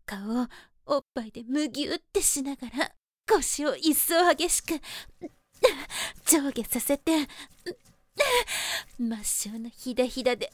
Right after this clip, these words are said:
おちんちんをぬぷぬぷぬぷ。はあ、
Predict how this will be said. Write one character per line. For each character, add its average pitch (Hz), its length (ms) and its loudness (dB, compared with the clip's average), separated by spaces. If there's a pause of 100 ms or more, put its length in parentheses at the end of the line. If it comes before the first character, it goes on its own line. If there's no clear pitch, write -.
お 302 120 6
ち 330 280 -4
ん 330 60 -8
ち 269 240 -4
ん 262 100 -6
を 285 60 -2 (260)
ぬ 349 220 0
ぷ 349 180 -6
ぬ 370 220 -2
ぷ 392 180 -2
ぬ 381 240 2 (120)
ぷ。 415 80 -4
は - 60 -14 (4000)
あ、 - 20 -2